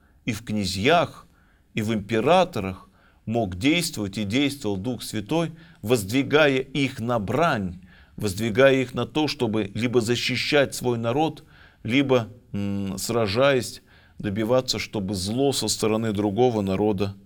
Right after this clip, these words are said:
закончилось. И вот, эм, это второе явление Давида, и не случайно, э, скажем, Саул как бы не узнает его. Он же в предыдущей главе, возможно, играл уже, э, Саулу на гуслях,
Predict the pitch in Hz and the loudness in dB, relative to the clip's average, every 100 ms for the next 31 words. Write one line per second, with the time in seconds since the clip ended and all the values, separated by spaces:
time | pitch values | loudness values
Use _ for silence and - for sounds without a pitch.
0 | _ - - - 90 92 98 98 120 104 | _ -20 -20 -10 -6 -2 -2 -2 -4 -4
1 | 98 - - - 82 95 95 - - - | -8 -12 -12 -12 -8 -8 -8 -16 -20 -20
2 | - 98 95 95 92 - 131 131 131 117 | -8 -4 -2 -2 -6 -2 0 2 2 0
3 | - - - 127 139 165 147 110 113 113 | -4 -20 -2 0 2 2 2 0 -4 -4
4 | 127 139 110 107 98 117 160 175 120 107 | -2 -2 -2 -4 0 0 0 0 0 -2
5 | 107 - 123 175 185 170 123 - - - | -4 -6 -2 2 2 2 -2 -8 -18 -20
6 | - - 101 - 117 101 104 95 - 135 | -16 -8 -6 -2 0 0 -2 -2 2 4
7 | 135 131 113 107 120 92 101 120 110 123 | 6 4 0 -2 -2 -2 -2 -4 -2 -2
8 | 107 101 143 165 202 143 - 107 95 98 | -2 0 0 0 0 -2 -4 -4 -2 -4
9 | 95 107 104 - - - - 120 117 165 | -4 -4 -6 -12 -20 -18 -2 0 0 0
10 | 165 139 117 123 143 147 123 104 143 113 | 0 0 2 4 4 2 2 2 0 0
11 | 120 123 110 151 143 117 101 123 143 135 | 0 0 2 4 2 0 0 2 2 0
12 | - - - - - 107 104 - - - | -10 -20 -20 -14 -6 -4 -4 -2 0 4
13 | 147 143 131 120 120 - - 110 123 110 | 6 6 4 2 0 -2 -6 0 2 2
14 | - 104 175 202 - - 92 - | 0 -4 -2 -2 -2 -4 -6 -10